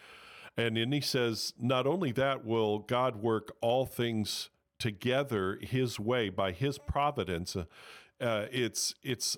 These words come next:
also something, he says, for those that are the called, those that love God. In other words, only those who are children of God, those who have put their faith in Christ,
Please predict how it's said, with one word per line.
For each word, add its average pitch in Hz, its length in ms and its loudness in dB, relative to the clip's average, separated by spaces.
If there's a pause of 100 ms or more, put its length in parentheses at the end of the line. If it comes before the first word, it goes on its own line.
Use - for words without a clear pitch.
also 127 400 0
something, 113 540 -2
he 113 180 0
says, 107 380 2
for 107 200 -2
those 120 420 2
that 110 140 2
are 101 140 4
the 95 140 -2
called, 104 680 0 (720)
those 120 460 2 (100)
that 113 480 0 (100)
love 127 440 4
God. 87 320 -2
In 95 100 -2
other 113 140 2
words, 110 260 2
only 165 240 2
those 143 380 0
who 113 440 2
are 101 300 2
children 165 400 -2
of 104 100 -2
God, 117 280 -2
those 139 220 0
who 123 80 4
have 95 120 -2
put 127 140 -4
their 98 100 0
faith 127 320 -2
in 92 140 -2
Christ, 123 520 -2